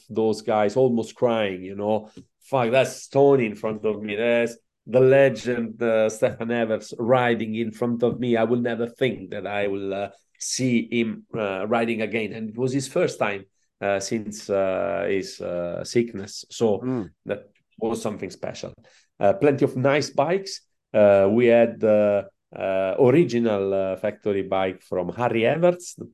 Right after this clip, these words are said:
Speaker 1: Puck with two carburetors. Then, uh, we had the original, uh, bike from, uh,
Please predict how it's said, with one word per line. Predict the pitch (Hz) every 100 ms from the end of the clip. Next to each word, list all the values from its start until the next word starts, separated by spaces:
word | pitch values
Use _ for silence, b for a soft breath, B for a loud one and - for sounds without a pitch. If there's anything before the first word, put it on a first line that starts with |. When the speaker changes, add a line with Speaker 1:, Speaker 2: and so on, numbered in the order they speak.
| -
Speaker 1:
Puck | 143 135 -
with | 117 107 104 98 95
two | - 117
carburetors. | 104 98 95 110 170 190 190 - b b b b _ -
Then, | 117 113 107 107 104 104
uh, | 107 104 104
we | 104 104
had | 104 104 101 95
the | 101 98
original, | 127 113 98 101 101 101 95
uh, | 98 98 95
bike | - 101 101 95
from, | - 95 92 92 92
uh, | 92 90